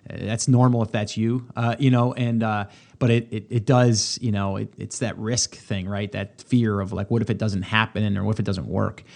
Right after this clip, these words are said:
Um, but you, you did get to that point. So now as you get to that point, maybe take us through kind of the process that you took to actually launch product one.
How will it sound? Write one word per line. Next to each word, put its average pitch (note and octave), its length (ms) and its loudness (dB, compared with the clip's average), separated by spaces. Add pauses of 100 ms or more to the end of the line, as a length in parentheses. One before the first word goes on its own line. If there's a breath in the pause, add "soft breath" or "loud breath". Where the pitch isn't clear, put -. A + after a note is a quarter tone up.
(240 loud breath)
Um, B2 320 6
but F#3 180 6
you, G3 120 12
you D#3+ 160 6
did E3+ 240 10
get - 460 6
to D#3+ 100 6
that C#3 220 6
point. B2 380 4
So C#3 300 8
now C#3+ 280 6
as D#3 160 6
you D#3 80 6
get C#3+ 140 4
to D3 80 2
that A#2 180 2
point, B2+ 380 4
maybe C#3+ 260 4
take - 280 -2
us C#3 120 0
through C#3 320 4
kind B2+ 180 0
of A#2+ 80 2
the A#2 80 2
process A#2+ 500 2
that A2 140 0
you B2 280 8
took A#2 400 2
to A2+ 460 4
actually A2 340 2
launch G#2+ 420 0
product A2 320 2
one. A2 360 2